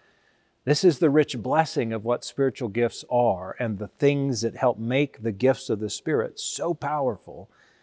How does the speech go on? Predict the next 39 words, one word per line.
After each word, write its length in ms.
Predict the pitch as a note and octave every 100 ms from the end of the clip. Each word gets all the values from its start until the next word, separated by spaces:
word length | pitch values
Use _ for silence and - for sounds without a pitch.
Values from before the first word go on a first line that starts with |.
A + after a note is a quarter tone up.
| _ _
is 140 | B2+
that 120 | C3
they 100 | A#2+
come 240 | C3 G3 A#3
to 100 | G3+
us 140 | B2+ D#3+
individually, 880 | A#2+ G#2 A#3 F#3+ A#2 F2+ F2+ - G#2 _ _ _
but 100 | -
then 220 | - E3+ D3+
we're 160 | F3+
to 160 | - B2+
use 460 | A#2+ F3+ G#3+ F#3+
them 280 | C#3 G#2+ A2+ - _ _ _ _ _ _
to 80 | -
do 220 | A2 D3
God's 320 | C#3+ C#3+ C3+ B2
good 160 | C3
work 260 | A#2 A2+ -
in 100 | G#2
the 60 |
world 320 | G2+ G2 A#2 - _ _ _
for 140 | -
the 80 | A#2
common 480 | A2+ - A#2 G#2+ G#2+
good. 300 | F#2+ G#2 - _ _ _ _ _ - C3+
And 80 |
then 120 | D3+ F#3+
did 200 | F#3+ C#3
you 120 | C#3+
catch 360 | - G3+ G#3+ F#3
at 120 | E3
the 80 | C#3+
very 240 | E3 A3
beginning, 400 | F#3+ D#3 C#3+ C3+ - - -
Paul 500 | - E3 E3 D#3+ D3
talks 380 | - D3+ D3 -
about 240 | C3 C3
there 220 | B2 A#2+
are 240 | A#2+ C3